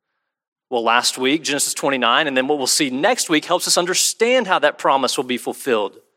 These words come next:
While Scripture does not condone the practice, we see Jacob, he ends up with two wives and two maidservants.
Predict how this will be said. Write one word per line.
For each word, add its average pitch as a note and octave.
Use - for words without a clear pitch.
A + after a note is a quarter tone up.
While D#3
Scripture -
does F3+
not F3
condone D3+
the A3
practice, -
we C#3+
see E3
Jacob, C3
he C3
ends C3+
up D3
with -
two D#3
wives C3
and C3+
two C3
maidservants. C#3